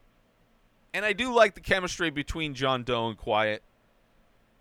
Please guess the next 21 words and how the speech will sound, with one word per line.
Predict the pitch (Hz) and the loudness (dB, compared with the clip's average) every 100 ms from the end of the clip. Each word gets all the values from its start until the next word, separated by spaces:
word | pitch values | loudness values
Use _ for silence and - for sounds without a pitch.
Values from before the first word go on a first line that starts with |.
| _ | _
I | 120 | -2
like | 139 | -2
the | - | -4
character | - 139 135 - 131 | -4 -2 -2 -4 -8
Quiet. | - 131 123 120 120 _ - _ _ _ _ _ _ _ _ _ 107 - | 2 4 4 0 -6 _ -20 _ _ _ _ _ _ _ _ _ -6 2
There's | 151 160 143 | 2 2 0
a | 165 147 | -4 -4
moment | 139 156 196 277 254 165 | 0 2 2 2 0 -2
where, | 165 170 170 160 156 147 | 2 4 6 4 2 -2
with | 147 143 | -4 -6
her | - 180 | -2 -2
and | 190 | -2
her | 165 143 | -4 -4
brother, | 123 120 123 104 95 90 - _ _ _ _ _ - | 2 4 4 2 -4 -6 -12 _ _ _ _ _ -6
where | 131 147 | 0 0
it | - | -2
seems | - 247 277 226 | -10 -8 -6 -2
like | 170 | 0
it's | 147 - - - _ | 0 -6 -12 -14 _
after | 147 202 - 202 185 | -4 -4 -2 -2 -2
the, | 170 170 170 165 165 | -2 0 2 2 0